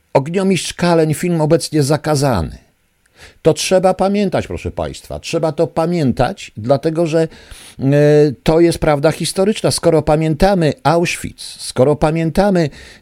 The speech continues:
e, rozstrzelania w Warszawie, skoro pamiętamy S S, a mimo wszystko mamy z Niemcami jakieś tam stosunki poprawne, dobre, gorsze, ale mamy – i nie, nie stanowi to problemu w stosunkach międzynarodowych, to dlaczego dopuszczono do sytuacji, w której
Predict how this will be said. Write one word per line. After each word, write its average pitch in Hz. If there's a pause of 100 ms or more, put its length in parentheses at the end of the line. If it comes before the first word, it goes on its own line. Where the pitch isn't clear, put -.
e, 117
rozstrzelania 151
w 110
Warszawie, 110
skoro 127
pamiętamy 165
S -
S, 139
a -
mimo 180
wszystko -
mamy 180
z 110
Niemcami 101
jakieś 110
tam 98
stosunki 101
poprawne, 95
dobre, 107
gorsze, 117
ale 123
mamy – 90 (720)
i 143
nie, 165 (100)
nie 139
stanowi 190
to 135
problemu 156
w -
stosunkach 143
międzynarodowych, 135
to 165
dlaczego 160
dopuszczono 165
do 147
sytuacji, 143
w -
której 156